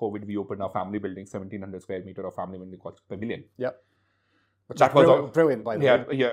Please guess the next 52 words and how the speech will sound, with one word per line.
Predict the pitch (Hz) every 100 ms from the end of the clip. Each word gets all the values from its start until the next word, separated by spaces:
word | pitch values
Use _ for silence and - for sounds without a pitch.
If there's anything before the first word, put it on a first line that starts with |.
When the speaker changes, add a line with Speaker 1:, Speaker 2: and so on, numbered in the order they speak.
| 143
Speaker 1:
that | 131 151
is |
seven | 139 120
and | 117
a |
half | 117 110
million, | 127 131 - 117
actually. | 98 - 117
So | 123 127
yeah, | 107
Speaker 2:
Right. | 127
Speaker 1:
there | 123
are | 123
big | 135 143
ticketed | 131 117 104
item. | 101 123 131 _
Speaker 2:
Yeah. | 123 131 _ _ -
Speaker 1:
And | 131 117
then | 117
there | 113
are | 104
many | 110 104
small. | - 175 87 - _ _
In | 101 101
two | 104
thousand | 107 101 98 _ _
nineteen, | 113 113 110 110 107 104
we | 101
opened | 101 107 104 104
Yoga | 107 110 110 -
Cabin | 101 101 101
in |
Larch, | 101 101 98 - -
uh, | 101 95
Wood, | 101 95 98
uh, | 98
Yoga | 98 98 113
Cabin, | 110 104 107 104 101
which | 98 -
was | 95
one | 104 104 98
million. | 101 98 98
We | 95
op-, | 98 95 101
uh, | 95 92
did | 90 95
it, | 95 -
uh, | 92 90 87 -
uh, | 87 85 _ _ _ _ _ _ _ -
Fox | 110 - -
Restaurant | 104 104 - 95
refurb. | 104 120 - 104 104